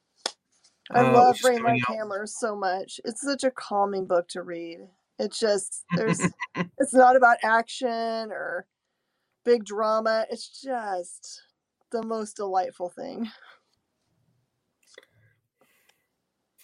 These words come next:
Speaker 2: Yeah, um, we talked about, uh, we talked about it. For, it feels like this book's been out forever to only be on number two.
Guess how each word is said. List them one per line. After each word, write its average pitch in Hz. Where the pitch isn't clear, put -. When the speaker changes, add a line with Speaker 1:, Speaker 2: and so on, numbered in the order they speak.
Speaker 2:
Yeah, 147
um, 147
we 143
talked 156
about, 147
uh, 139
we 160
talked 247
about 196
it. 135
For, -
it 175
feels 277
like 202
this 190
book's 180
been 170
out 160
forever 156
to 127
only 139
be 139
on 135
number 135
two. 131